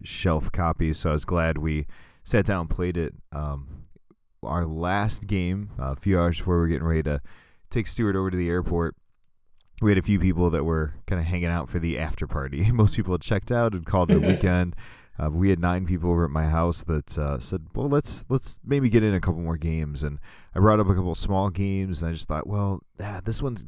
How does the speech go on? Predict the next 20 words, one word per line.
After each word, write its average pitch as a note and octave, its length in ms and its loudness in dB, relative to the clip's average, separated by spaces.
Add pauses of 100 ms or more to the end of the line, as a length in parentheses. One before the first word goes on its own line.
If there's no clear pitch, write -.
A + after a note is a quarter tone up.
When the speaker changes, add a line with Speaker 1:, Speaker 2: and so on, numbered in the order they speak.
Speaker 1:
team-based," G#2+ 640 0
and, E2+ 220 -8 (420)
and F#2 80 0
I - 20 2
think A#2+ 180 2
we B2 100 2
could G#2 120 -6
get G2+ 160 2
this F#2 240 0
in. F2+ 300 0
And D2+ 220 -6 (180)
Brian F2 580 0
and D#2 280 -4
his D2 180 -6
wife E2 300 -2
were E2+ 100 0
able D2+ 200 -4
to C2 220 -4 (460)
teach D#3+ 300 2
it, B2+ 260 6